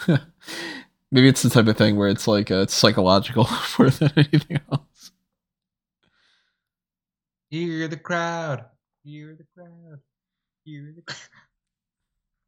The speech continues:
Speaker 1: Was that if, uh, Motorhead was singing it? <laughs>
Speaker 2: Yeah, it was.
Speaker 1: It's all about the game and how you play. It's all about
Speaker 2: I
Speaker 1: the game
Speaker 2: think
Speaker 1: and if
Speaker 2: Lemmy
Speaker 1: you can
Speaker 2: just liked
Speaker 1: play
Speaker 2: to
Speaker 1: it.
Speaker 2: fuck with people. I think he knew the words, and he's just like,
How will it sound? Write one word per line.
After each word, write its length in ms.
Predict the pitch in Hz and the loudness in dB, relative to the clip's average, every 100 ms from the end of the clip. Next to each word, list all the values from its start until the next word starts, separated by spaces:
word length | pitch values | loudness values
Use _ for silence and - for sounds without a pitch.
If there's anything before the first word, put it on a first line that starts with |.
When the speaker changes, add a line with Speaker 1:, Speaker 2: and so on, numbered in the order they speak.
| _ _ _ _ _ _ _ _ _ _ - _ - | _ _ _ _ _ _ _ _ _ _ -20 _ 0
Speaker 1:
Was 180 | 117 - | 0 4
that 160 | 104 107 | 2 2
if, 180 | 101 | 2
uh, 380 | 101 98 101 98 104 117 _ - | 2 2 4 2 0 -4 _ -2
Motorhead 400 | 117 113 175 135 | 4 6 6 6
was 120 | 131 | 4
singing 240 | - 143 143 | 4 8 8
it? 180 | 156 - | 8 2
<laughs> 40 | - - - _ _ - | -6 -14 -20 _ _ -8
Speaker 2:
Yeah, 140 | 123 | -6
it 160 | 127 127 | -4 -6
was. 220 | 120 - _ _ _ _ - - - - | -8 -14 _ _ _ _ -14 -14 -16 -10
Speaker 1:
It's 100 | 123 | -2
all 100 | 127 | 0
about 240 | 127 131 | 2 0
the 80 | 120 | 0
game 320 | 139 151 151 | 4 6 6
and 100 | 151 | 6
how 100 | 151 | 6
you 100 | 147 | 4
play. 320 | 147 175 185 | 4 2 2
It's 120 | 180 196 | 0 0
all 180 | 190 | -2
about 180 | 190 254 | 2 4
Speaker 2:
I 40 | 311 | 4
Speaker 1:
the 40 | |
game 80 | 208 | 4
Speaker 2:
think 140 | 202 | 2
Speaker 1:
and 80 | 196 | 2
if 40 | 202 | 4
Speaker 2:
Lemmy 180 | 190 214 | 2 4
Speaker 1:
you 80 | 196 | 2
can 120 | 196 | 0
Speaker 2:
just 100 | - | 4
liked 140 | 208 | 4
Speaker 1:
play 80 | 202 | 4
Speaker 2:
to 60 | 175 | 4
Speaker 1:
it. 20 | |
Speaker 2:
fuck 180 | 196 190 | 2 0
with 140 | 151 | -2
people. 240 | 139 123 110 | -2 -4 0
I 140 | 143 | 0
think 160 | 202 202 | 0 0
he 80 | 208 | 0
knew 160 | 196 | 0
the 100 | 185 | -2
words, 320 | 180 170 143 139 | -2 -2 -2 0
and 80 | |
he's 140 | 151 147 | 0 0
just 180 | 143 139 | -4 -2
like, 200 | 127 | -2